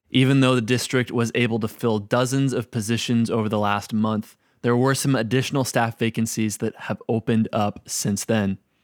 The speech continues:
To boost its hiring efforts this year, G R P S started offering more sign-on bonuses and has raised pay for new employees. The district has also simplified its hiring process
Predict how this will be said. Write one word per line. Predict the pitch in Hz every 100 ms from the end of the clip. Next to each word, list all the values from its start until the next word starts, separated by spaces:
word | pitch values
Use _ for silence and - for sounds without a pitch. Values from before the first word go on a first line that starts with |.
| _ _ -
To | 117
boost | 123 135 139 -
its | 123
hiring | - 123 123 123 120
efforts | 117 123 117
this | 120 113
year, | 120 110 110 107 - _ -
G | 123
R | 127
P | 127 131 123
S | 117 113 -
started | - - 120 113 107
offering | 113 113 - 131 117 110 110
more | - 110 117 139
sign-on | - 131 127 123 123
bonuses | 110 110 - 110 107 -
and | -
has | 107 107
raised | 107 113 113 -
pay | - 113 101
for | 101 113
new | 110 113
employees. | 110 127 113 - - - _ _ _ _ _
The | 131
district | 143 143 165 147
has | 135
also | - 151 -
simplified | 175 - 135 131 123 120
its | 113 -
hiring | - 123 123 120
process | 123 113 110 120 110 -